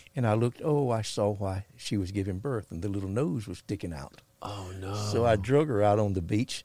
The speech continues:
Speaker 1: and I took out a razor-sharp salmon knife with a spoon on the back, and I cut her open and took the little fawn out. I dried him off and put it down my coat sleeve. I had a red and white plaid coat.
Speaker 2: How big was he?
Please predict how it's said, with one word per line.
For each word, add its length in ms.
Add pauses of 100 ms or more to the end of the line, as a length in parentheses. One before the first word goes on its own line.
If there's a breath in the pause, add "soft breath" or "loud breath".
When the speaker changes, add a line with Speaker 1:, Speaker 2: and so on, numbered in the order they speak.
(140)
Speaker 1:
and 80
I 60
took 220
out 120
a 60
razor-sharp 680
salmon 420
knife 260
with 100
a 20
spoon 360
on 60
the 60
back, 140 (400 loud breath)
and 180
I 120
cut 240
her 120
open 280
and 100
took 220
the 80
little 180
fawn 380
out. 320 (840 loud breath)
I 120
dried 320
him 120
off 220
and 100
put 160
it 120
down 180
my 80
coat 260
sleeve. 280
I 40
had 140
a 60 (180)
red 220
and 100
white 240 (160)
plaid 340
coat. 120
Speaker 2:
How 80
big 220
was 160
he? 140